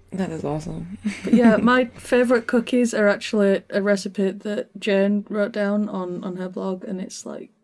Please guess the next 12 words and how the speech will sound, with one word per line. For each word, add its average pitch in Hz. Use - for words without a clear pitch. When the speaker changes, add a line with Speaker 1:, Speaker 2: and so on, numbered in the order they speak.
Speaker 2:
one 190
of 185
the 190
first 185
things 190
we 190
talked 185
about 196
was, 190
was 185
the 196
cookies. 208